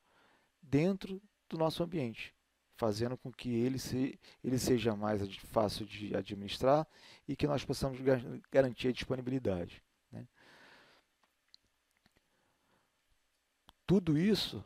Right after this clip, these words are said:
é, mantendo os usuários produtivos, os usuários com acesso às informações,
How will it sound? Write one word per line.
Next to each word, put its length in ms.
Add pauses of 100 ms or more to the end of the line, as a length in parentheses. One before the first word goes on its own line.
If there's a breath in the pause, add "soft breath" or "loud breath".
(140)
é, 340
mantendo 800
os 120
usuários 640 (1400)
produtivos, 800
os 180
usuários 480
com 100
acesso 420
às 80
informações, 840